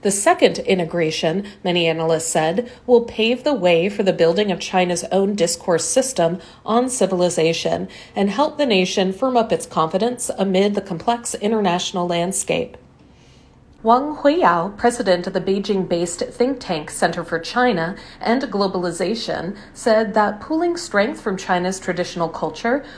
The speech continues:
which emphasizes the value of harmony, family, education, and diligence, coupled with the modern market system, will give rise to strong cohesive power and productivity in the nation.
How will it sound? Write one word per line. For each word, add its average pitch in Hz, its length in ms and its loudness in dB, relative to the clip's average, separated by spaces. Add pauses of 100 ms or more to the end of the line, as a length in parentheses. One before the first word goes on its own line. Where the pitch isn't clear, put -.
which 208 180 0 (100)
emphasizes 196 680 0
the 165 80 -4
value 180 540 2
of 165 240 0
harmony, 202 440 0
family, 180 680 -2
education, 175 640 -6
and 156 120 -6
diligence, 190 640 -2 (340)
coupled 277 360 0
with 220 240 2
the 185 80 4
modern 185 340 4
market 208 340 0
system, 170 540 0 (240)
will 226 80 2
give 330 240 0
rise 226 360 4
to 190 100 -4
strong 226 360 2
cohesive 214 540 0
power 220 360 2 (120)
and 226 160 0
productivity 196 680 -2
in 165 60 -2
the 165 80 -2
nation. 175 540 -2